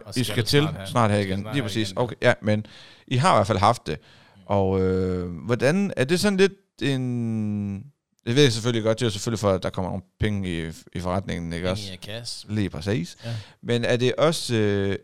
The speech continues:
Speaker 2: er det sådan en eller anden form for et skulderklap og en, øh, en anerkendelse på, at det, man egentlig gør, det er det rigtige, og det er godt nok? Kan du følge mig lidt?
Speaker 1: At man får merch?
Speaker 2: Ja.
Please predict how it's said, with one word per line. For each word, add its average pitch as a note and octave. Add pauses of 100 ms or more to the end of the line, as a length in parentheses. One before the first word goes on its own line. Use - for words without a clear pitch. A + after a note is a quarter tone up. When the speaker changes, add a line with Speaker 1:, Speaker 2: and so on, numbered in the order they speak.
(140)
Speaker 2:
er F3+
det G#3
sådan F#3+
en E3
eller C3+
anden A#2+
form B2
for G#2+
et G#2
skulderklap G#2+ (400)
og D2+
en, D2+
øh, D2+ (100)
en F#2+
anerkendelse F#2+
på, E2
at -
det, F2
man E2+
egentlig -
gør, E2+
det -
er -
det C#2+
rigtige, -
og -
det -
er D2
godt -
nok? A#1+ (640)
Kan -
du G2+
følge G#2+
mig G2
lidt? F2+
Speaker 1:
At G#2+
man F#2+
får G2
merch? C#3+ (100)
Speaker 2:
Ja. C#3+